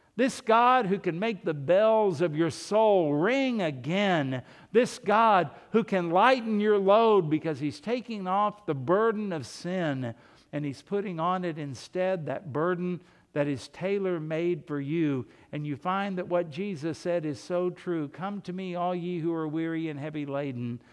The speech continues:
and I will give you" what?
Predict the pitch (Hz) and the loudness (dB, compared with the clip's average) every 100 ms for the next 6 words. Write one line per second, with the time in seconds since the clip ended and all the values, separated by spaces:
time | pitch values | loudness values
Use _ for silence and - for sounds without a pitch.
0 | _ _ - 113 123 143 151 151 147 135 | _ _ -14 -8 -6 -4 -6 -6 -10 -16
1 | _ _ _ 113 107 127 160 165 165 160 | _ _ _ -12 -10 -6 -4 -4 -8 -10
2 | 123 _ _ _ - 120 139 147 147 147 | -14 _ _ _ -14 -8 -6 -6 -6 -6
3 | 147 127 _ _ _ _ _ _ 131 117 | -8 -14 _ _ _ _ _ _ -6 -6
4 | 98 | -6